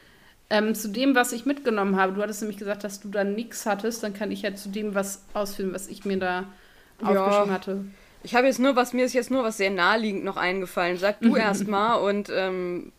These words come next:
Speaker 1: Ja, was ich spannend
Speaker 2: ne?
Speaker 1: fand oder beobachtet habe, dass ja durch diese Umentscheidung letztendlich im ersten Moment für Donna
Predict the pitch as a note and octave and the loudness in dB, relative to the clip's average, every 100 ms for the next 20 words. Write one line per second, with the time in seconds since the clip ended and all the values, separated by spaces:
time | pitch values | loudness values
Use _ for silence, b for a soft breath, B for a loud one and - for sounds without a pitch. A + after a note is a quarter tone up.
0 | _ _ _ b b b b G#3+ A#3 - | _ _ _ b b b b 0 0 -2
1 | C#4 - - G#3+ D4 F4 - - F3+ A#3+ | -6 -6 2 4 4 2 -2 -6 -4 -2
2 | E4+ - b b b b b _ - _ | -4 -6 b b b b b _ -20 _
3 | _ _ _ _ _ A3 G#3+ F#3+ A3+ A#3 | _ _ _ _ _ 0 0 0 0 0
4 | A#3 A#3 A3 G3+ G3+ G3+ G3+ G3+ - _ | -2 -6 -6 -6 -2 0 0 -2 -18 _
5 | _ _ _ _ - A#3 E4 E4 - _ | _ _ _ _ -6 -2 0 -2 -10 _
6 | - C4 C4+ C4 B3 B3 B3 A#3+ - _ | -8 -4 -4 -6 -8 -6 -6 -10 -16 _
7 | _ _ _ _ _ _ _ _ _ _ | _ _ _ _ _ _ _ _ _ _
8 | A#3+ C4+ G3 G3 - E3 E3+ F3+ A#3 D4+ | 2 2 0 -4 -6 -4 -6 -6 -6 -8
9 | - - B B B B B B _ _ | -12 -20 B B B B B B _ _
10 | G#3 G3+ G3+ A#3+ B3 - G3 G3 - C#4 | -6 -6 -4 -4 -4 -4 -6 -4 0 0
11 | D#4+ - A3 F#3+ F3+ A3 G#3+ F#3+ G#3+ C4+ | -2 -4 -4 -2 -4 -4 -6 -2 -2 -2
12 | C#4+ D4+ | -2 -4